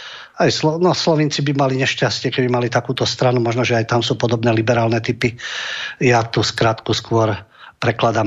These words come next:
ako perverzní súdruhovia, pretože svojim uvažovaním sú v päťdesiatych rokoch a, e, akákoľvek,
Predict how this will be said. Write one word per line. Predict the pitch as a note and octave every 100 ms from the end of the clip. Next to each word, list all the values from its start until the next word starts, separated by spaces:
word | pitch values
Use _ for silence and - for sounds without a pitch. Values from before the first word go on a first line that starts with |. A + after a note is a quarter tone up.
| A2
ako | G2+
perverzní | - A#2+ A2+ G2+ A2
súdruhovia, | - A2 G#2 A2+ A2+ A2+ A2+ - - - - - -
pretože | - - G#2 G#2 G2 F2+ - - -
svojim | B2+ A2
uvažovaním | A2+ A#2 A2+ A2 A2 G#2+ G2+
sú | B2
v | A2 C3
päťdesiatych | A2 A2 B2 G#2+ A#2+ A2+
rokoch | A2 - A2 F#2 -
a, | G2 F#2+ -
e, | - - - - - A#2
akákoľvek, | G#2 - B2+ C3 A2+ A#2+ A2 G#2+ G#2 - - -